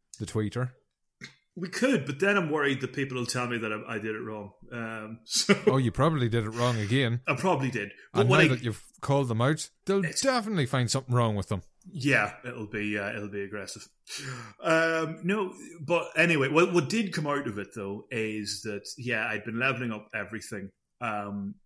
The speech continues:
Speaker 2: sort of proportionally. So a hundred and fifty is my stat points to allocate, if you like.
Speaker 1: Mm-hmm.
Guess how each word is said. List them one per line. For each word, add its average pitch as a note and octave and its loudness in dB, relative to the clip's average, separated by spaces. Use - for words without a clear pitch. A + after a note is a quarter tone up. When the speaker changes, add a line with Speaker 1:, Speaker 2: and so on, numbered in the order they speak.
Speaker 2:
sort G#2 -6
of - -16
proportionally. G#2 -8
So A2 -4
a G#2 -8
hundred C#3 -4
and A2 -10
fifty A2 -10
is G#2 -8
my G2+ -8
stat A2 -6
points A2+ -6
to A#2+ -8
allocate, A#2 -8
if - -12
you A#2+ -8
like. A2+ -12
Speaker 1:
Mm-hmm. A#2+ 4